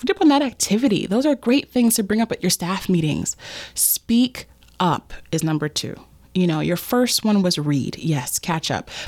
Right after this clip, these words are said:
but then communicate what you've learned. You know, the greatest, you know, um, evidence of learning is application. And so if you're able to sit down and tell your leader, tell your boss,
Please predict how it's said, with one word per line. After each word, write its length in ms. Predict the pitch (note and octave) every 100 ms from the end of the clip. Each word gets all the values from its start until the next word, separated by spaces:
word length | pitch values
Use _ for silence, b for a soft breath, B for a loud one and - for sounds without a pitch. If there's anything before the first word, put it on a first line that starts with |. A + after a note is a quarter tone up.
| -
but 120 | G#3
then 140 | A#3+
communicate 720 | A#3 A#3+ A#3 C4 C4+ - A3
what 180 | F#3 -
you've 160 | F#3+ F3+
learned. 460 | F3+ F#3 E3+ D#3+ - B B B
You 160 | - G#3+
know, 320 | G3 F3+ F3 B B B B
the 140 | F#3+
greatest, 880 | F#3 F#3+ A#3 C4 C4+ - - - -
you 100 | A3
know, 400 | A3 F#3+ F3 F3+ -
um, 580 | F3+ F3 E3+ - - -
evidence 500 | G3+ G#3 G3 F3 -
of 300 | - F#3+ E3+
learning 320 | E3+ F#3+ F#3+ F3+
is 140 | E3+
application. 760 | E3 D#3+ - D#3+ - - - - B B B
And 120 | F3
so 140 | E3 E3
if 80 | A#3+
you're 200 | D4 - F3
able 440 | F#3 F#3+ D#3+ D#3
to 460 | - - E3 D3+ D#3
sit 300 | - - G3+
down 520 | F#3 F3+ E3+ D#3+ F3 -
and 440 | E3+ E3 D#3+ -
tell 360 | - A3+ A3+ G3+
your 360 | F#3 G3 F#3+
leader, 400 | E3+ F#3+ F3+ D#3+
tell 300 | D3+ G3+ G#3
your 160 | G#3 G3+
boss, 500 | E3+ D#3+ - D3